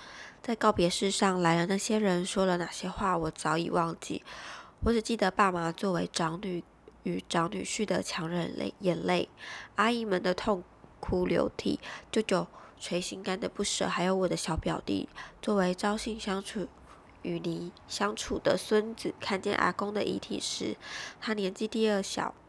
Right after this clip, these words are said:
却忍不住涌上的泪水。当时我做了什么事？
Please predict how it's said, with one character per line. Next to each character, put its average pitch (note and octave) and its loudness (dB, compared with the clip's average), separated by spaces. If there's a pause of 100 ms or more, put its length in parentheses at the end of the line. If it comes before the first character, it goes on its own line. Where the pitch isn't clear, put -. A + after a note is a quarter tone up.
(440)
却 - -2
忍 F#3 2
不 - -4
住 G3+ -2
涌 F#3+ 0
上 G3 -2
的 E3+ -2
泪 F3+ 2
水。 - -2 (380)
当 A#3 -2
时 A3+ 2
我 F#3 4
做 G#3 -4
了 F3+ 2
什 F3+ -6
么 - -12
事？ - -2